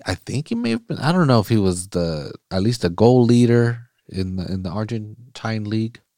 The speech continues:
He, he's a, a player where fifteen years ago, this would have been a huge signing. Some, a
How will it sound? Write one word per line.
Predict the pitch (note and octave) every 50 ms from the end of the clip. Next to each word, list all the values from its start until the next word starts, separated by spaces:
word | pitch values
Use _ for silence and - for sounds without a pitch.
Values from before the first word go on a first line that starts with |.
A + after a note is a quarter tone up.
| _ _ _ _ _ _ _
He, | - C3+ C3+ C3 C3 -
he's | A2+ - - D3 C#3 C3 A#2 A2
a, | A2+ - - _ _ _ _ - - A#2+ A#2+ A#2 F#2+ - -
a | - C3
player | - - - - E3+ F3 F3 F3 E3
where | D3 C#3 B2+ B2 A2+ - -
fifteen | - D#3+ D#3 - - E3+ E3 D3+ C#3
years | B2+ B2 B2 A#2+ G#2 G#2
ago, | A2 G#2 G2 A2 A2 A2 A2
this | A2 A2 A2 G#2+
would | G#2 G#2+ A2 G#2
have | G2+ F2+
been | F#2+ G2 G2 G2
a | F#2+ F#2 F#2+ - _ _ _ _ _ _
huge | _ - - - - - - G#3 G3+ G#3 G#3+ A3 G#3+ F#3+ E3 C3+ A2+ G2 -
signing. | - - - A2 A2 G#2+ G2+ F#2+ F#2 F2+ F2 D#2+ B1 - - -
Some, | - - C3 C3 A#2+ F#2
a | G#2+ A#2